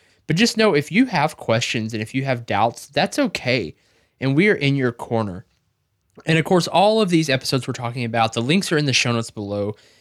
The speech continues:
And if you are feeling like, "Maybe I'm deconstructing a little bit of what I know," go and listen to that episode and drop us a message. We would love to just talk with you. I can't promise we have all the answers, but we definitely have an ear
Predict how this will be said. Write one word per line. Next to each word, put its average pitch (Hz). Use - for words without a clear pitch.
And 147
if 143
you 220
are 139
feeling 160
like, 127
"Maybe 220
I'm 190
deconstructing 117
a 120
little 131
bit 131
of 123
what 117
I 107
know," 139
go 277
and 294
listen 277
to 233
that 196
episode 160
and 156
drop 147
us 143
a 123
message. 110
We 135
would 151
love 110
to 110
just 127
talk 147
with 139
you. 131
I 127
can't 175
promise 175
we 170
have 160
all 143
the 123
answers, 131
but 120
we 120
definitely 117
have 110
an 101
ear 107